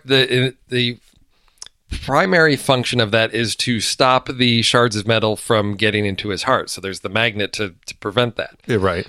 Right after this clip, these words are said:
Speaker 1: But then it's also, it's also there to power the suit,
Speaker 2: Right,
Speaker 1: sort of, 'cause
Speaker 2: right.
Speaker 1: he's got
Speaker 2: No, it is. He
Speaker 1: Now, I
Speaker 2: says
Speaker 1: know
Speaker 2: so. He, he says, you know,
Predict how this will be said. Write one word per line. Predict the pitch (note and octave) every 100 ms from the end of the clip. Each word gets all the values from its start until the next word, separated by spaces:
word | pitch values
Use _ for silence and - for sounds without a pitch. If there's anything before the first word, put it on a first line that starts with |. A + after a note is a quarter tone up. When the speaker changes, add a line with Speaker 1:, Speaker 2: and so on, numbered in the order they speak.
| -
Speaker 1:
But | D3
then | D3 C#3
it's | C3+ -
also, | A#2+ C3 D3+ F#3+ F#3 F#3+ _ _ -
it's | C#3+
also | D3 C#3 D#3
there | C3+
to | C3 A2+ _ _ _ _ _ _ _ _
power | - - B2+ C#3+ C#3
the | B2+
suit, | - - C#3+ F#3 -
Speaker 2:
Right, | F2+
Speaker 1:
sort | D2 F3+ C#3+
of, | A2+
'cause | G2+
Speaker 2:
right. |
Speaker 1:
he's | E3+ F#3+
got | G#3 G3 -
Speaker 2:
No, | E3+
it | F#3
is. | G3 E3+
He | -
Speaker 1:
Now, | D#3 C#3
I |
Speaker 2:
says | D3
Speaker 1:
know | G#3
Speaker 2:
so. | F2+
He, | F#2 B2 A#2+
he | -
says, | A#2+ D#3+ A#2 F#2+
you | G#2
know, | G2 F#2